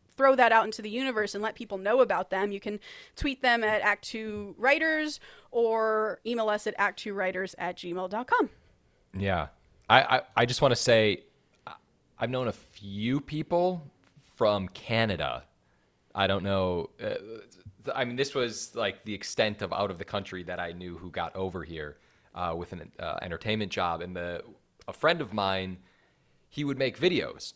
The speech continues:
Speaker 2: And so he was a writer, or he is a writer, but he would also make videos. He would post them online, and that got him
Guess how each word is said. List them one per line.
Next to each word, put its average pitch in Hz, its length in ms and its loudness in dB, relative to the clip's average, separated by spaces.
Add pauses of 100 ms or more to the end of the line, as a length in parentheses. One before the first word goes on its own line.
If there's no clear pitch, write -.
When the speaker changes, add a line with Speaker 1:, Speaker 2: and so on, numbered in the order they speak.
(100)
Speaker 2:
And 110 160 -4
so 117 240 4
he 110 140 -4
was 104 140 -6
a 107 60 0
writer, 110 380 2
or 95 60 -2
he 104 100 -8
is 135 220 0
a 131 40 2
writer, 90 380 0
but 90 160 -8
he 92 60 -12
would 98 100 -4
also 104 240 0
make 98 220 -6
videos. 135 500 2
He 98 80 -12
would 95 120 -10
post 101 200 -6
them 104 100 -8
online, 104 460 -2
and 95 180 -10
that 110 160 -4
got 101 180 -6
him 104 140 -12